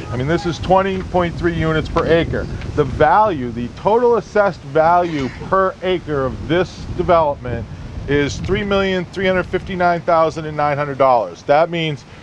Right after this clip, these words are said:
the assessed value of this property is, is a total of about, you know, what, uh, like, about twenty-three million dollars. You divide that by the acreage and you get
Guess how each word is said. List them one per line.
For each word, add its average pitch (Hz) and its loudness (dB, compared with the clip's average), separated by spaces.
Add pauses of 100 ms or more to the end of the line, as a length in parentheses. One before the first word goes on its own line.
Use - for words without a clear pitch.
(140)
the 135 0
assessed 180 0
value 175 2
of 139 -2
this 156 -4 (480)
property 143 0 (800)
is, 139 4 (100)
is 127 2
a 139 -2
total 165 2
of 135 0
about, 143 2 (200)
you 151 -4
know, 139 4
what, 147 6
uh, 143 2
like, 143 2
about 147 2 (320)
twenty-three 175 2
million 151 2
dollars. 135 4
You 131 -4
divide 147 2
that 143 0
by 139 4
the 131 0
acreage 135 0
and 127 -2
you 127 -2
get 127 4